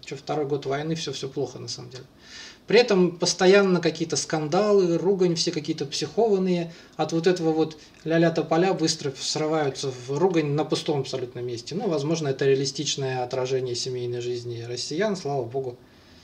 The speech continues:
что у меня семейной жизни нет, ругаться мне не с кем, и это прекрасно. Карму портить. А, фильм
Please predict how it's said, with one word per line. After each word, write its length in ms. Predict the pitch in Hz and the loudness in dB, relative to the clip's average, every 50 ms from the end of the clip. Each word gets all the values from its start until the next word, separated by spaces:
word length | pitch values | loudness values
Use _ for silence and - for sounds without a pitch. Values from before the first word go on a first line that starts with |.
| - - - - | -20 -20 -20 -20
что 200 | - - - 139 | -18 -10 -8 -6
у 40 | 139 | -4
меня 140 | 139 135 131 | -2 -2 -2
семейной 480 | - - 139 135 135 135 131 127 127 | -2 -2 -2 -2 0 -2 -2 -2 -4
жизни 300 | 123 127 127 123 123 127 | -4 -4 -4 -4 -6 -6
нет, 220 | 127 139 160 156 139 | -4 -4 -4 -4 -4
ругаться 400 | 127 120 131 131 123 - - 127 | -4 -4 -4 -4 -4 -4 -6 -6
мне 180 | 120 120 123 | -6 -6 -6
не 180 | 123 127 147 156 | -6 -6 -6 -6
с 80 | - | -6
кем, 180 | - 135 131 123 | -8 -8 -10 -8
и 60 | 120 | -8
это 160 | 123 120 131 | -8 -8 -8
прекрасно. 540 | 120 120 117 117 - 113 110 107 - - 110 - - - - - - - - - - - - - - _ - - - - | -8 -10 -10 -10 -10 -10 -8 -8 -10 -12 -12 -20 -20 -20 -20 -20 -20 -20 -20 -20 -20 -20 -20 -20 -20 _ -20 -20 -18 -10
Карму 380 | - 117 113 120 120 117 117 117 | -8 -8 -6 -6 -8 -10 -10 -12
портить. 420 | - 120 110 - - 113 - - - - - - _ - - - - - _ _ - - - - - - - - - - - - - - - - - - - - | -14 -16 -14 -12 -12 -12 -10 -12 -14 -16 -20 -20 _ -20 -20 -20 -20 -20 _ _ -20 -20 -20 -20 -18 -18 -16 -18 -18 -18 -20 -20 -20 -20 -20 -20 -20 -20 -18 -12
А, 420 | 165 156 151 151 147 139 - - - - - _ - _ - | -6 -2 0 0 0 0 -2 -6 -16 -20 -20 _ -20 _ -18
фильм 560 | - - 240 240 220 214 208 208 202 196 185 | -12 -8 -6 -2 0 2 4 4 4 4 2